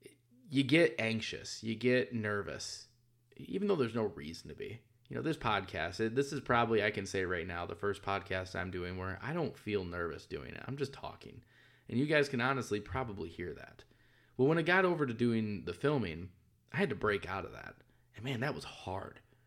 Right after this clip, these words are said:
I don't know why. Maybe it was just too much in my mind and in my head, but as we went through, I got more and more comfortable until the scene where I pour beer on my face, and then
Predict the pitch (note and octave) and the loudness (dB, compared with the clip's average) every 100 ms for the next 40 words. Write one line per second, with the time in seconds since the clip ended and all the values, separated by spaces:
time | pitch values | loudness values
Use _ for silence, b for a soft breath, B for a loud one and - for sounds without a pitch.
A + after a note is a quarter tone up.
0 | _ - A#2+ E3+ F3 D3 D3+ G#2 G2+ G#2 | _ -8 -4 2 4 4 2 0 -4 -2
1 | C#3 C3+ C3 C3+ - - _ _ _ - | 0 0 2 2 0 -16 _ _ _ -6
2 | D3 D3+ C3+ C3 G2+ G2+ A#2+ A#2 F#2+ G#2 | -2 -2 0 -2 -2 -2 0 0 0 -4
3 | E2+ F#2+ A#2 G#2 G2+ G2+ B B B B | -4 -2 0 0 2 0 B B B B
4 | B B B B _ D3+ F3 F3 D#3+ D3+ | B B B B _ 10 10 10 8 6
5 | - A2+ G2+ A#2 C#3 - G2+ F#2+ F2+ F2+ | 0 2 4 4 0 -4 -2 -4 -6 -8
6 | G2 G#2+ C3 C#3+ C#3 - - - A2+ A2 | -6 -4 0 0 -2 -8 -10 -10 -10 0
7 | B2+ A2+ A2+ G#2 G2+ G2 F#2+ G2+ G2+ F#2+ | 2 2 2 0 0 0 -2 0 0 0
8 | F2+ E2+ F2 F2+ F2+ E2+ F2+ - F2+ F2 | 0 -2 -4 -6 -4 -2 -2 -4 -8 -6
9 | F2 | -8